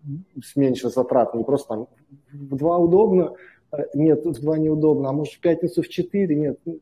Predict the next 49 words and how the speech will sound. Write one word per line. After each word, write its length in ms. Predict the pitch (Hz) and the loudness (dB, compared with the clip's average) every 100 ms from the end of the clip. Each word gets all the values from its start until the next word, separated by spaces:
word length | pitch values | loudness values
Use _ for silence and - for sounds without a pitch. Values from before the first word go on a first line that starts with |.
| 143 | _
я 200 | 170 170 | -2 0
перезвоню, 640 | - 170 160 156 165 180 160 | 4 4 4 2 4 4 6
ну 200 | 180 151 | 6 6
и 40 | |
вот 240 | 127 - | 4 0
на 60 | 151 | 0
это 160 | 156 127 | 0 0
всё 160 | - | -2
уходит 260 | 147 160 123 | 0 2 2
очень 240 | 127 131 | -2 -4
много 220 | 131 123 | -4 0
времени. 460 | 127 131 120 98 - _ _ _ _ - | 4 4 2 -2 -12 _ _ _ _ 0
И 220 | 135 135 | 2 4
то 120 | 143 | 4
есть 160 | 139 139 | 2 0
я 1000 | 127 147 151 151 151 143 139 135 135 131 | 2 4 6 6 6 6 4 2 -2 -6
как 200 | 143 131 | -4 2
бы, 520 | 135 135 131 131 143 - _ _ _ _ _ _ - | 4 6 4 0 -6 -14 _ _ _ _ _ _ 0
ну, 200 | 185 180 | 4 6
то 80 | |
есть 120 | 156 - | 4 2
и 40 | |
кажется, 320 | 185 170 - | 4 4 2
что, 220 | - - | -6 -2
ну, 180 | 135 151 | 2 2
то 120 | - | 2
есть 180 | 120 - _ _ _ | -2 -4 _ _ _
ты 80 | 165 | -8
ж 100 | - | -2
не 120 | 151 | 0
рекрутёр, 520 | 151 151 151 180 175 | 2 0 0 2 2
не 140 | 127 127 | 2 -4
H 120 | - | -2
R, 120 | 156 | -2
зачем 300 | 120 113 143 | -2 -4 -6
тебе 160 | 123 107 | -8 -10
это 100 | 113 | -10
всё, 180 | 113 127 | -6 0
ан-, 240 | 127 131 147 | 0 0 -2
анбординги, 640 | 143 143 214 170 143 123 | 0 2 2 2 0 -2
всё 200 | - 156 | -2 -2
это 140 | 147 143 | 0 0
ерунда, 300 | 156 214 196 | 2 2 2
но 240 | 156 175 | 2 0
на 100 | 151 | -4
самом 260 | - 277 269 | -8 -6 0
деле 200 | 202 156 | 4 4
вот 200 | 131 - | 2 -2
мой, 300 | 151 156 131 | -2 2 0